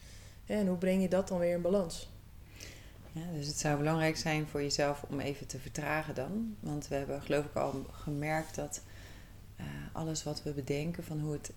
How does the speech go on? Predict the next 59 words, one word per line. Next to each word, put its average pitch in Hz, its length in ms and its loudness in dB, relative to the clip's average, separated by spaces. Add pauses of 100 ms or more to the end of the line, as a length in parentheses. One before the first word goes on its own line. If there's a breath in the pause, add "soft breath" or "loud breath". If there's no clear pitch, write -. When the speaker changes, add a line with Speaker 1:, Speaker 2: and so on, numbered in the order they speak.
(340)
Speaker 2:
eruit 147 420 -2
gaat 170 180 -2
zien, 175 160 2
het 170 140 0
plaatje 165 360 -4
van, - 80 -8
"Nou, - 180 -6
wat - 100 -10
ga - 120 -6
ik - 120 -6
in 151 60 0
de 143 60 -4
toekomst 147 400 -2
doen? 135 140 2
Of 135 100 -2
wat 147 120 -4
ga - 140 -4
ik - 120 -2
deze 151 220 2
vakantie 151 460 0
doen? 131 120 2
Of 135 60 -4
ga - 140 -2
ik 147 80 -2
dit 131 160 0
weekend 143 380 4
doen? 123 140 2
Of 135 60 -4
ga - 140 4
ik 220 80 2
vandaag 262 540 10
doen?" 131 280 4 (560 loud breath)
Ja, 160 160 0
als 156 120 -2
we 139 60 -6
dat 139 100 2
bedenken 143 440 6
met 135 140 4
ons 139 140 0
hoofd, 147 440 4 (460 loud breath)
dat 131 100 -2
is - 180 4
super 233 260 8
fijn. - 460 4
Dan 170 100 2
heb 143 120 0
je - 140 0
een 131 120 2
richting 151 680 2
en 131 100 0
dan, 135 240 -2 (260)
dan 135 220 -2
heb 139 160 -4
je - 120 -6
iets - 220 -2
om 139 60 -2
naar 131 160 0
te - 80 0
streven. 151 560 2